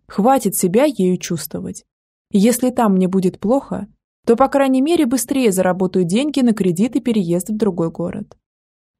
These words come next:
Чаще всего я пребывала в апатии. Но и с этим чувством можно смириться. Переждать, когда психика выйдет на новый виток.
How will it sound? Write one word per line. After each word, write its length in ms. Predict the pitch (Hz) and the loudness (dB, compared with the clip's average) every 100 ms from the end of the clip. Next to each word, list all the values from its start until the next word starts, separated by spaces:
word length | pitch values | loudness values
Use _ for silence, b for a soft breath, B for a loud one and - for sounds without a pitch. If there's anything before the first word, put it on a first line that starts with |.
| _ | _
Чаще 340 | - 339 370 277 | -4 -2 0 0
всего 340 | - 202 196 | 0 0 0
я 120 | 285 | 0
пребывала 500 | 285 233 196 170 170 | 0 0 0 0 0
в 80 | 175 | -2
апатии. 680 | 165 170 165 165 - 202 214 _ _ _ - | -4 -4 -8 -8 -8 -8 -10 _ _ _ 2
Но 140 | 240 | 2
и 60 | 277 | 2
с 100 | 294 | 0
этим 240 | 277 190 | 2 0
чувством 420 | - 311 - 277 | 0 -2 0 0
можно 300 | 214 175 180 | 2 2 0
смириться. 680 | 170 190 175 165 - - 202 220 _ _ _ - | -2 -2 -2 -4 -6 -8 -8 -12 _ _ _ -2
Переждать, 640 | 320 311 269 175 196 - _ _ _ - | 2 2 0 -4 -6 -14 _ _ _ 0
когда 280 | 208 190 | 0 2
психика 520 | 202 - 320 320 320 262 | 0 0 -2 -2 -2 -2
выйдет 280 | 277 262 | 0 0
на 140 | 233 202 | 0 2
новый 260 | 175 170 | 0 0
виток. 520 | 170 165 - - - | -2 -6 -8 -12 -14